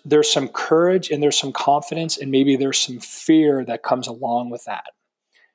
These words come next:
And so that's where always the conversation ends up in. And I think it also comes down to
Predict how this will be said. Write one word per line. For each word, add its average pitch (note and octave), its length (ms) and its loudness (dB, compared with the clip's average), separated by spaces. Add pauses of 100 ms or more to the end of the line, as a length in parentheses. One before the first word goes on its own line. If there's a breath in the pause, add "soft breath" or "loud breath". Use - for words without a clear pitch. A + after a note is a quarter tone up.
(380)
And D3 140 -2
so D#3 160 4
that's - 420 2
where G3+ 280 4
always E3+ 420 6
the - 100 -2
conversation D3 720 0
ends C#3+ 320 -4
up C#3 240 4
in. B2 240 -8
And C#3 120 -6
I D3+ 80 4
think A3 240 0
it F#3 80 0
also A3 280 2
comes C#3+ 300 -4
down C#3 360 -4
to C3+ 380 -2